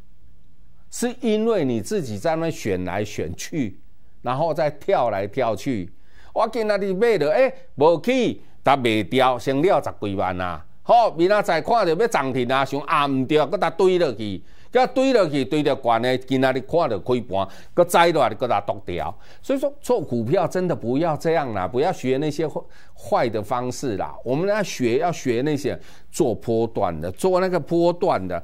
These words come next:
所以我，我跟你讲，这支股票现在布局或许早了几天啦，不过它大抵已经完成了啦。什么意思？比如说，我跟你讲资金，那来看资金，我给你资金，这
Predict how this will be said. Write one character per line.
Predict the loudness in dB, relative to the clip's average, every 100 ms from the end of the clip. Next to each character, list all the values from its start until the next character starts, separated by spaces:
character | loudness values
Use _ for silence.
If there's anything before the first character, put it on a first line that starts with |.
| -8
所 | 0 2
以 |
我， | 4
我 | 2 0 0
跟 | 0
你 | 0
讲， | -2 -2
这 | -2
支 | -2 0
股 | 2 0
票 | 2 0 0 -4 -14 -14
现 | -4 2 2 4
在 | 0
布 | 0 0 0
局 | 0 -4 -4 -10
或 | -2 2 4
许 | 2 -4 -4
早 | 0 2 2 2
了 | 0 -2
几 | -2 -4
天 | 0 0 2 0
啦， | -2 -2 -6 -14 -14 -14 0
不 | 0 4
过 | 4 2 0 -8 -14 -6
它 | 2 4 2
大 | 2 2 2
抵 | 0 0
已 | 0
经 | -2 0
完 | 2 4 2
成 | 0 0 2
了 | 0
啦。 | -2 -4 -10 -12 -14 -14 -6
什 | 0 2
么 | 4
意 | 4 2
思？ | 4 4 2 -2 -8
比 | 2 4
如 | 4
说， | 2
我 | 2 2
跟 | 2 0
你 | 0
讲 | -2 0
资 | 0
金， | 2 2 2
那 | 2
来 | 2
看 | 0 0
资 | -2
金， | -2 -2 -2 -6 -10
我 | -6 -2
给 | 0 0
你 | 0
资 | -2 -4
金， | -2 -4 -6 -10 -14 -14 -10 0
这 | 0